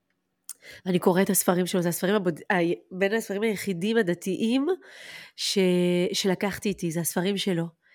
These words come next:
וכל הזמן אני קוראת ואני מוצאת שם כל מיני תשובות למצב,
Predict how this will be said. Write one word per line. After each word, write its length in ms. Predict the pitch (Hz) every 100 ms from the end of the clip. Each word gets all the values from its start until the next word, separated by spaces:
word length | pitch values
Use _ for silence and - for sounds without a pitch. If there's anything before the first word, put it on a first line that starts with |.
| - - - - _ -
וכל 1120 | 165 180 185 180 180 170 _ - - - 240
הזמן 140 | 247
אני 100 | 277
קוראת 260 | - 220 269
ואני 180 | 233 202 190 175 -
מוצאת 420 | 196 196 247 254
שם 160 | 262 226
כל 100 | 240
מיני 140 | 240
תשובות 460 | - 202 180 185 185
למצב, 400 | 175 180 175